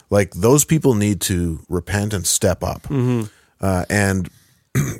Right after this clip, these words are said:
Speaker 1: I, I mean, we need to know what time it is. It's not like we lost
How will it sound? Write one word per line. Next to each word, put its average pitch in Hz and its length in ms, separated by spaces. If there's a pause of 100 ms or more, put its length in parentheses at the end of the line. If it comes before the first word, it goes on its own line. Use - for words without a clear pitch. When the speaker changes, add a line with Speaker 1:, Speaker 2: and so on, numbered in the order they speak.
(460)
Speaker 1:
I, 104 120
I 107 180
mean, 113 160
we 113 140
need 139 140
to 113 60
know 120 120
what 101 120
time 127 240
it 120 60
is. 107 180
It's 113 220
not 127 320
like 113 460 (500)
we 117 200
lost 110 520